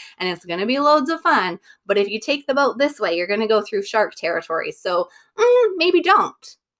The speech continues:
Like, yeah, I want to have my ego advising my greatest self in situations like that,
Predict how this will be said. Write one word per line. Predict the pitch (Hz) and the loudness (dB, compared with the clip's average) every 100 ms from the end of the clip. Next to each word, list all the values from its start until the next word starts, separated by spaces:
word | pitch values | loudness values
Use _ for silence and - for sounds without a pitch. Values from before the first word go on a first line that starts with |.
| - | -8
Like, | 262 359 | -4 0
yeah, | 392 - | 2 2
I | 226 | 0
want | 254 226 233 277 196 202 - - _ | 0 0 2 2 4 0 -6 -16 _
to | - 254 | -12 -10
have | - 254 196 185 208 | -2 2 2 0 -2
my | 208 | -8
ego | - 208 190 180 | -8 -10 -6 -6
advising | 196 175 165 170 190 202 | -6 -4 -4 -2 -4 -6
my | 202 | -6
greatest | 170 165 175 - | -6 -6 -8 -6
self | 160 170 - _ _ _ | -2 -2 -4 _ _ _
in | 220 247 | -2 -2
situations | 254 277 311 - 196 190 | -4 -4 -4 -4 -8 -8
like | - - | -14 -10
that, | - - | -10 -10